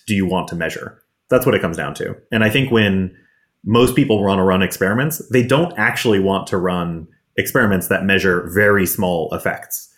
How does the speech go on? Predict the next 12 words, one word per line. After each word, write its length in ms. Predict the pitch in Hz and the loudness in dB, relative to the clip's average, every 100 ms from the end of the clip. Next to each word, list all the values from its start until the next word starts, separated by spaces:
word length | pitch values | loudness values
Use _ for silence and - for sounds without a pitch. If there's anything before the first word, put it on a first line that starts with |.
| _ _ | _ _
Great 160 | 135 143 | 0 2
businesses 380 | 123 110 101 95 | 2 2 2 2
are 100 | 92 | 2
not 220 | 95 92 | 2 2
built 300 | 101 90 - | 2 0 -2
on 180 | 98 92 | -2 -2
the 60 | |
back 300 | 85 90 87 | -2 -2 -2
of 260 | 92 82 - _ _ | -2 -4 -8 _ _
one 260 | - 107 107 | -2 0 2
percent 420 | 120 135 135 - | 2 2 0 0
effects. 500 | 127 160 - - | 2 2 0 -6